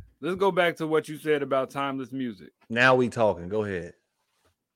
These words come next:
Speaker 1: Is it authentic? It's a lot of singles.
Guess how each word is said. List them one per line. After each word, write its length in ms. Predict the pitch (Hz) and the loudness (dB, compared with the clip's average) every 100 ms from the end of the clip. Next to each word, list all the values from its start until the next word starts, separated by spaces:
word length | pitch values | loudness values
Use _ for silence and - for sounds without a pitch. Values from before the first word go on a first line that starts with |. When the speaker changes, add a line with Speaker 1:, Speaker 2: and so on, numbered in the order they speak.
| _ _ _ _ _ _ _ _ _ _ _ _ _ _ _ _ _ | _ _ _ _ _ _ _ _ _ _ _ _ _ _ _ _ _
Speaker 1:
Is 200 | 151 156 | -4 0
it 120 | 165 147 | 2 2
authentic? 720 | 139 143 - 160 185 - - _ _ _ _ _ _ _ _ _ 906 _ _ _ _ _ _ _ - | 4 2 2 -2 -2 -6 -18 _ _ _ _ _ _ _ _ _ _ _ _ _ _ _ _ _ -10
It's 140 | 143 175 | -6 4
a 40 | |
lot 200 | 175 190 | 8 8
of 60 | - | 4
singles. 560 | 180 202 95 - - | -2 -2 -4 -10 -20